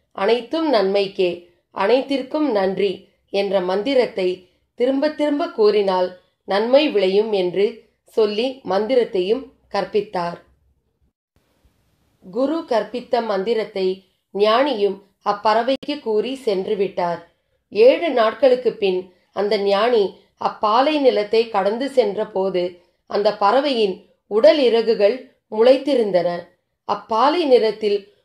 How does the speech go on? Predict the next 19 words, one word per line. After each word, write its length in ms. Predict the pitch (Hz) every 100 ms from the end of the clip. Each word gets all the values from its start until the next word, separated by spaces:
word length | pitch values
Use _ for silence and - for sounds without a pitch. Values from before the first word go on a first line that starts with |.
| _
ஒரு 240 | 214 214
சிறு 400 | 214 254 294 320
செடி 320 | - 214 247
முளைத்திருந்தது. 840 | 254 202 208 - 214 190 175 165 170 - _ _ _ -
ஒரு 200 | 226 233
சிறிய 440 | - 269 302 330
நீர்நிலையும் 800 | 254 240 277 247 208 202 202 202 - _
அங்கு 400 | - 208 226 285
இருந்தது. 520 | 233 196 190 185 175 170 - _ _ _ -
ஆனந்தத்துடன் 920 | 220 302 339 302 285 214 202 202 196 _ _
அங்குமிங்கும் 800 | - 226 277 302 262 214 247 214
மகிழ்வுடன் 580 | 190 220 277 240 202 190 - _ -
அப்பறவை 720 | 214 - 202 254 233 208 208 _ _
அலைந்து 480 | - 202 262 294 330
திரிந்து 400 | 247 226 226 302
கொண்டிருந்தது. 720 | 254 202 196 175 175 165 170 185 - _ _ _ _ _ _ _ _ _ _ _ _ _ -
குருவிற்கு 720 | 196 285 349 294 220 - 196 190 190 _ _ -
மகா 340 | 214 202 277
ஆச்சரியம். 720 | 285 196 202 - 214 185 170